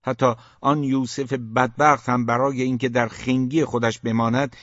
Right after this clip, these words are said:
یک دنده و لجباز بود.» و بعد باز داستان سنگ فروختن پدر بزرگ را پیش کشید.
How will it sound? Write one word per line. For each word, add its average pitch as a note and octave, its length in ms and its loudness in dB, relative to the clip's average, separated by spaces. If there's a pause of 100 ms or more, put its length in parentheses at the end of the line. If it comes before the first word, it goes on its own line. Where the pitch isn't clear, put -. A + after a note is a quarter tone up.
(160)
یک A#2+ 360 0
دنده B2 300 2
و C#3+ 100 4
لجباز F#2 580 0
بود.» - 400 -20 (1000)
و E2 80 -8
بعد E2 520 -6 (320)
باز F#2 420 -2
داستان F2+ 760 -4 (220)
سنگ F#2 480 -4
فروختن F#2+ 640 -8
پدر F2+ 320 -4
بزرگ F#2 460 -8
را D#2 140 -12
پیش C#2 280 -18
کشید. - 560 -20